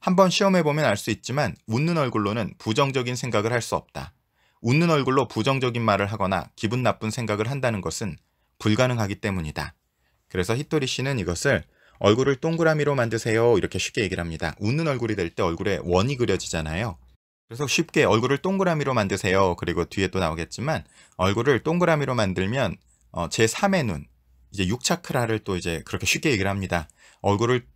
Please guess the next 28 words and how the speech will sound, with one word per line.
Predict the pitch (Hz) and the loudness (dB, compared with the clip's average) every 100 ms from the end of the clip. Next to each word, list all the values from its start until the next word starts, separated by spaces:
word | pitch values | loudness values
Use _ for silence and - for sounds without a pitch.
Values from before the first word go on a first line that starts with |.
| _ - | _ -4
동그랗게 | 175 180 156 - 143 | 0 2 2 2 -2
만들면, | 104 87 95 139 95 - _ _ _ - | -2 0 -2 -2 -4 -6 _ _ _ -12
어, | 82 76 76 | -8 -8 -6
제 | - 98 | -2 0
육 | 95 | 0
차크라, | - 117 - 92 82 | -2 -4 0 0 0
이제 | 80 65 - | 0 -4 -4
제 | 87 | -4
삼의 | - 185 196 | -2 0 2
눈이 | 147 104 | 2 0
열려서 | 104 87 87 123 98 - _ _ | 0 0 0 0 -2 -4 _ _
세상을 | - 156 147 135 | -2 -2 -2 -4
정말 | 117 95 101 - _ _ _ _ _ _ _ | -6 -4 -4 -6 _ _ _ _ _ _ _
정확한 | - 92 113 - 104 123 | 0 2 2 0 -2 -2
혹은 | 127 135 | -4 -4
정말 | 113 98 104 95 | -2 -2 -2 -2
좋은 | - 113 160 135 | 2 4 4 2
관점으로 | 98 101 - 120 104 104 | 0 0 0 0 0 -2
바라볼 | - 98 110 107 | -2 0 2 0
수 | - 95 | -2 -2
있는 | 87 95 | -2 -2
힘이 | 160 156 | -2 -2
생긴다." | 120 92 82 95 85 - _ _ - | -4 -4 -2 2 0 -2 _ _ -6
이렇게 | 90 87 - 87 76 _ _ _ _ | -4 -4 -6 -6 -8 _ _ _ _
그냥 | - 92 92 | -6 -2 0
쉽게 | - 160 | -2 -2
얘기를 | 120 90 | -2 -2
합니다. | 104 98 78 76 | -4 -4 -8 -12